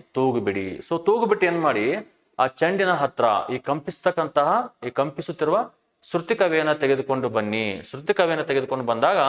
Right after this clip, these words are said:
ಅಂದ್ರೆ ನೋಡಿ, ಕಂಪಿಸುತ್ತಿರುವ ಶ್ರುತಿಕವೆಯನ್ನ ಒಂದು ಭಾಗವನ್ನ ಚೆಂಡಿಗೆ ತಾಕಿಸಿ. So ಅವಾಗ ಏನಾಗುತ್ತೆ ಅಂತ ಕೇಳ್ತಾ ನೋಡಿ. ಚಿತ್ರದಲ್ಲಿ ಏನಾಗ್ತಾ ಇದೆ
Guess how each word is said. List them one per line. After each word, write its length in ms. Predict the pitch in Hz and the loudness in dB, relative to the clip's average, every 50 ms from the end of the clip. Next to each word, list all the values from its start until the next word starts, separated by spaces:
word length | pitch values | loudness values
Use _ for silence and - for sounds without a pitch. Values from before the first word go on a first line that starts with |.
| 160 180 - - _ _ _ _ _ _ _ _ _ _ _ _ _ _ _ _ _ _ _ _ _ _ _ _ _ _ - - - | 0 -2 -4 -10 _ _ _ _ _ _ _ _ _ _ _ _ _ _ _ _ _ _ _ _ _ _ _ _ _ _ -14 -8 -4
ಅಂದ್ರೆ 180 | 135 151 156 143 | 0 0 2 2
ನೋಡಿ, 140 | 135 120 | 2 2
ಕಂಪಿಸುತ್ತಿರುವ 580 | - - 131 139 - 175 160 170 160 170 170 190 | 2 0 0 0 0 -2 -4 -2 -2 0 0 0
ಶ್ರುತಿಕವೆಯನ್ನ 680 | 185 - 151 127 - 165 - 160 151 151 143 143 143 185 226 247 214 | 0 -2 -6 -4 -4 -2 0 2 2 2 2 2 0 -2 -4 -4 -4
ಒಂದು 200 | 147 127 131 135 | -6 -4 -2 0
ಭಾಗವನ್ನ 440 | 123 127 127 135 131 131 131 151 202 | 2 2 2 2 2 2 2 2 0
ಚೆಂಡಿಗೆ 420 | 196 - 139 131 135 131 123 127 | -2 0 0 -2 0 0 -2 -2
ತಾಕಿಸಿ. 720 | 127 - 107 107 - - 101 - - 104 95 92 87 82 _ _ _ _ _ _ _ _ _ - - | 0 0 -2 -2 -2 -8 -16 -16 -14 -14 -14 -14 -14 -16 _ _ _ _ _ _ _ _ _ -4 0
So 80 | 254 | 2
ಅವಾಗ 420 | 233 202 185 208 233 254 240 240 208 | 2 4 4 4 2 2 4 2 4
ಏನಾಗುತ್ತೆ 800 | 185 190 196 185 170 165 151 151 151 - - 143 139 139 139 139 | 4 2 2 2 2 2 2 0 -2 -2 0 0 2 2 4 2
ಅಂತ 160 | 131 127 135 | 0 0 -2
ಕೇಳ್ತಾ 340 | 147 - 135 127 127 127 123 | -2 0 2 0 2 2 2
ನೋಡಿ. 240 | 120 123 135 165 160 | 2 2 0 0 -2
ಚಿತ್ರದಲ್ಲಿ 460 | - 151 135 175 170 160 170 156 147 | -4 -4 -2 0 2 2 2 2 2
ಏನಾಗ್ತಾ 280 | 147 147 143 139 - | 2 2 0 0 0
ಇದೆ 340 | 139 135 165 220 240 208 - | 0 2 2 0 -2 -4 -8